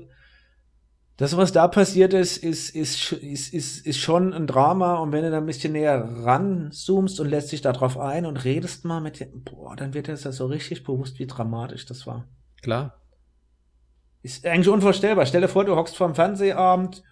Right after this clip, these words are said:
Speaker 1: bist gut drauf und, und ich, auf, auf einmal hast du nur noch einen Fluchtgedanken und rettest dich auf dein Dachfirst.
Speaker 2: Mhm.
Speaker 1: Und eine Viertelstunde später, äh, hockst du im Mississippi.
Speaker 2: Mhm.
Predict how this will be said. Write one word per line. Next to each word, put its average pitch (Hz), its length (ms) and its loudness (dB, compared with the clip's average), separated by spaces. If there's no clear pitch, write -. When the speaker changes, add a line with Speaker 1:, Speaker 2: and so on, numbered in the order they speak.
Speaker 1:
bist 175 200 2
gut 185 220 4
drauf 196 460 8
und, 175 380 -2
und 175 380 2
ich, 170 220 0
auf, 131 200 -2
auf 151 220 -2
einmal 202 460 2
hast 180 260 2
du 185 60 4
nur 196 100 4
noch 214 140 2
einen 175 100 0
Fluchtgedanken 185 680 2
und 156 120 -6
rettest 175 380 -4
dich 175 180 -6
auf 175 160 -4
dein 175 160 -2
Dachfirst. 151 460 0
Speaker 2:
Mhm. 151 340 -6
Speaker 1:
Und 170 120 0
eine 147 100 -6
Viertelstunde 202 500 2
später, 208 500 2
äh, - 80 -12
hockst 202 280 2
du 233 80 -2
im 202 160 4
Mississippi. 202 480 0
Speaker 2:
Mhm. 170 220 -2